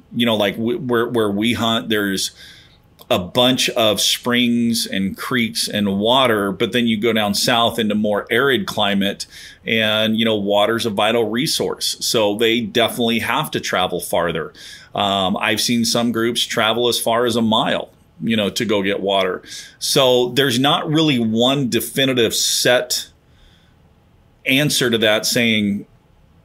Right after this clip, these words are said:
"This is how far." It's, it's just really gonna vary from area to area to area. So, uh, let's see. Okay. So those were the questions that we had come in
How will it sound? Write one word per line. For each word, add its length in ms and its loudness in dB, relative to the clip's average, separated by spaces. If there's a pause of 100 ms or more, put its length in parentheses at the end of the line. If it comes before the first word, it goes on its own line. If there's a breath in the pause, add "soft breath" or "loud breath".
"This 320 0
is 140 -2
how 180 0
far." 440 0
It's, 240 -4
it's 340 0
just 340 2
really 400 2
gonna 220 0
vary 420 0
from 460 -2
area 300 0
to 120 -2
area 280 0
to 120 -2
area. 460 -4 (220)
So, 560 -4 (1400)
uh, 360 -4
let's 220 -6
see. 880 -4 (840 loud breath)
Okay. 400 0 (960 loud breath)
So 240 0
those 420 2
were 120 0
the 60 2
questions 840 0
that 200 0
we 360 0
had 480 0
come 320 -2
in 520 -2